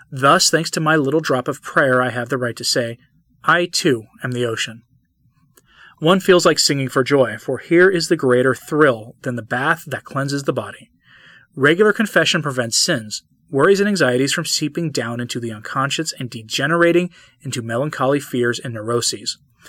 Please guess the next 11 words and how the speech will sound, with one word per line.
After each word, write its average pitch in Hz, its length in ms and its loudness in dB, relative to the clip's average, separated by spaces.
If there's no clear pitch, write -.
The 147 80 0
boil 165 320 6
is 165 120 4
lanced 160 380 0
before 151 280 0
the 151 80 -2
pus 123 280 -6
can 151 140 -6
spread 117 320 -4
into 117 240 -8
unconsciousness. 120 760 -4